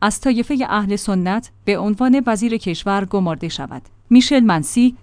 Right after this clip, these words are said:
ژنرال بازنشستهٔ ارتش از طایفهٔ مسیحی، هم توسط جوزف اون، رئیس جمهور لبنان، به نواف سلام، نخست وزیر برای تصدی وزارت امنیت ملی معرفی شده است.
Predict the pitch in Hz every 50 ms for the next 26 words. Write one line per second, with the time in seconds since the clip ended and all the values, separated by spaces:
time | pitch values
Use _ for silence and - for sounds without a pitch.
0 | - - - 226 220 214 214 220 240 240 233 214 180 185 175 - 196 196 190 -
1 | 226 220 - - 294 277 285 277 - 226 226 - 262 269 254 254 233 233 - -
2 | 269 220 202 214 - 285 269 247 226 202 185 185 - - 196 196 262 254 247 277
3 | 269 262 254 226 190 196 190 - 247 240 254 254 247 - 208 185 - 208 202 -
4 | - - 202 208 226 233 - 190 196 185 165 170 165 - 214 196 190 220 302 294
5 | 285 214 180 156 - 196 214 233 247 240 - - 185 180 185 175 165 165 170 -
6 | - - 190 185 196 196 190 190 185 190 208 214 - 226 208 - - 190 175 165
7 | - 233 233 208 - 226 226 240 233 254 262 - - 233 214 - 202 190 - 240
8 | 262 254 220 185 175 156 - 180 196 214 240 - 247 - 208 208 208 208 226 233
9 | 233 247 - 240 208 180 165 156 151 202 220 220 214 - - 185 175 165 185 -
10 | 180 165 - 170 147 135 135 156 - - -